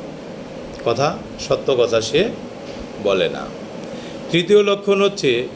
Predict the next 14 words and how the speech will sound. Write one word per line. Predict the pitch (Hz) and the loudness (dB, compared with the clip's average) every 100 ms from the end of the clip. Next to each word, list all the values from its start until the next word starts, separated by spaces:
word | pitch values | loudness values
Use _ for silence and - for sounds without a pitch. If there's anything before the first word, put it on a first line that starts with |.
| - - | -12 -6
সে | - 165 | 2 4
যখন | 175 190 196 180 | 6 4 4 4
ওয়াদা | 151 156 160 170 | 4 4 2 0
করে, | 170 180 262 - - - - - | 2 2 0 -2 -12 -14 -12 0
তা | 117 | 0
ভঙ্গ | 98 113 107 101 - | 2 0 0 -2 -2
করে। | 67 65 - - - - - - - - - - - - - - - - - - - - 131 | -4 -6 -8 -10 -12 -12 -12 -10 -10 -10 -10 -10 -10 -10 -10 -10 -10 -10 -10 -12 -12 -6 2
তাহলে | 135 151 151 131 147 - - - - - - - - - - - | 4 6 6 4 -4 -10 -14 -14 -14 -14 -14 -14 -14 -12 -6 2
ওয়াদা | 131 151 | 4 6
ভঙ্গকারী | 160 147 147 156 143 120 123 202 - - - - - - - - | 4 4 4 2 2 2 2 0 -4 -12 -12 -12 -12 -12 -12 -6
মুনাফিক, | 117 110 87 - - - - - - - - - - - - - - - - - - - - - - - - - - - - - | -2 0 0 -2 -8 -8 -8 -8 -12 -12 -12 -12 -12 -12 -12 -10 -10 -12 -12 -10 -10 -12 -12 -12 -12 -12 -12 -12 -12 -12 -10 -2
ওয়াদা | 117 127 131 | 2 4 2
ভঙ্গকারী | 123 135 147 147 143 202 - - - - - - - - - - | 2 2 2 4 4 4 2 -6 -12 -12 -12 -12 -12 -12 -12 -6
মুনাফিক। | 120 104 - 101 | -2 -2 -2 -6